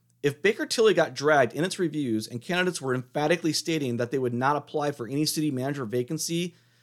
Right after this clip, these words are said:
that was being led by that recruitment firm, maybe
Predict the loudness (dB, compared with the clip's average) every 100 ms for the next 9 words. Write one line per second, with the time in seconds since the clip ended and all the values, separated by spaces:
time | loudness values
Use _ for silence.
0 | _ 4 4 2 0 0 2 4 6 6
1 | 2 -2 2 4 2 0 -4 -6 -6 -4
2 | -2 0 -2 -8 _ _ _ 0 2 4
3 | 4 2 -2